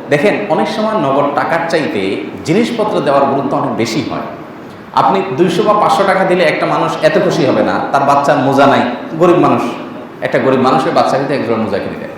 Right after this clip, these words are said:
বাচ্চাটা মোজা পরবে, বাচ্চাটা যত ভালো লাগবে, বাচ্চার মা বাপের তার চেয়ে বেশি ভালো লাগবে এবং দিল থেকে দোয়া আসবে। এই জন্য এই কাজগুলো আমরা করতে পারি। অনেক কাজ আছে ছোট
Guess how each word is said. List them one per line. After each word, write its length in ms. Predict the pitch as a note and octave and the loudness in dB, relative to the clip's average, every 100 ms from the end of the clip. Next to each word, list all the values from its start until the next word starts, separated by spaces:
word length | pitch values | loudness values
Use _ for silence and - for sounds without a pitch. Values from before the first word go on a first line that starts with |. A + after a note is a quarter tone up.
| - | -6
বাচ্চাটা 280 | B2+ D3+ | -4 0
মোজা 260 | D#3 C#3 C3 | 0 2 2
পরবে, 440 | C3 C3 C#3+ D#3 B2 | 2 2 2 0 0
বাচ্চাটা 380 | B2+ - G3 | 0 2 2
যত 140 | G3+ G3 | 4 2
ভালো 240 | F#3 G3 | 4 4
লাগবে, 200 | F#3+ F#3+ | 4 4
বাচ্চার 300 | D#3+ D3+ D#3 | 2 2 2
মা 160 | C3 C#3+ | 4 4
বাপের 280 | D3+ - - | 4 2 0
তার 140 | - | -4
চেয়ে 140 | C3 | -6
বেশি 120 | G#2 C3 | -6 -4
ভালো 200 | G#2 - | -4 -4
লাগবে 240 | - - - - - | -6 -8 -12 -14 -6
এবং 200 | C3+ C#3+ | -2 0
দিল 220 | B2 A3+ | 4 2
থেকে 180 | G#3 F3 | 4 2
দোয়া 220 | C#3 A#2 | 2 4
আসবে। 280 | G2+ - - - - - - - - | 4 2 -2 -6 -10 -12 -14 -16 -4
এই 80 | F3+ | 2
জন্য 160 | A3+ | 4
এই 80 | A3 | 4
কাজগুলো 300 | F#3+ - G3+ | 2 2 2
আমরা 140 | F#3+ F#3 | 2 2
করতে 300 | F3+ - - | 2 0 0
পারি। 160 | - - - - - | 0 -2 -6 -10 -2
অনেক 200 | F#3 B3+ - | 4 4 6
কাজ 140 | A#3 | 4
আছে 180 | A3 A3 | 4 4
ছোট 180 | A3+ A#3+ | 0 0